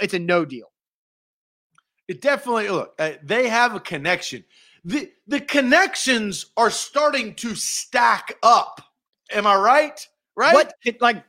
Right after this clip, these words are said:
Speaker 1: you
Speaker 2: The
Speaker 1: think
Speaker 2: connect-,
Speaker 1: this
Speaker 2: no,
Speaker 1: is
Speaker 2: the
Speaker 1: a Lewan? You think the
Speaker 2: Well,
Speaker 1: connection
Speaker 2: no,
Speaker 1: with
Speaker 2: yeah,
Speaker 1: Lewan?
Speaker 2: I'm saying, no, the connections of Jadeveon Clowney and the Tennessee Titans franchise, right?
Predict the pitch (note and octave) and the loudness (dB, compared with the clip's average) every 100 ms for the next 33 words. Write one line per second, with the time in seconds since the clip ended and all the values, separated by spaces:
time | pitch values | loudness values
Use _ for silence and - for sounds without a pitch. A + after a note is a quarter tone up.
0 | - G3+ A#3+ A#3+ - D#4 E4+ E4 F4+ F4 | -18 -10 -2 -2 0 0 4 4 4 4
1 | C#4 B3 A3+ F#3+ G3 A#3+ D4 C#4 B3 D#4+ | 2 2 4 4 4 4 2 -2 -2 0
2 | C4+ D4 B3 G4+ A4 C#4+ G#3+ - D4+ - | 0 2 2 2 2 2 4 4 4 0
3 | D#4+ C4 - D4+ F4 A#3 A#3 B3+ C#4 C#4+ | -4 -4 -4 2 2 2 -4 2 2 2
4 | - C4+ G3+ B3+ A#3 - _ _ _ _ | -4 -8 0 2 2 -2 _ _ _ _
5 | _ _ _ _ - G#3+ F3+ D4+ E4 B3+ | _ _ _ _ -8 -2 2 2 4 0
6 | A3 - D4+ E4 B3 G#3 A3 G#3 F3+ D#4 | 0 2 4 4 2 -4 -6 -8 -4 -4
7 | C#4 B3+ G#3+ C4+ A#3+ E3 - D4 E4+ - | -4 -6 -2 -2 -2 -6 -6 -4 -2 -4
8 | A2 - - - _ _ _ _ _ - | -8 -10 -16 -20 _ _ _ _ _ 0
9 | B3 F#4 F#4 | 2 2 0